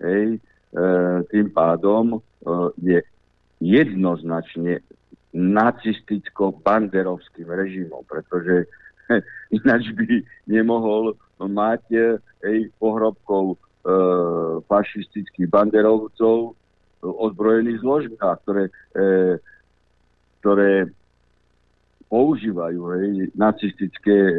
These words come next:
symboly. Aj u nás patria do, e,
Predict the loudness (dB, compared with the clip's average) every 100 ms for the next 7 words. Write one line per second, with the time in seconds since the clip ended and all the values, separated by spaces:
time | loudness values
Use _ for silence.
0 | 2 4 2 0 -4 2 4 4 4 2
1 | 0 0 -2 -8 _ -6 -4 -4 -4 -2
2 | -2 -4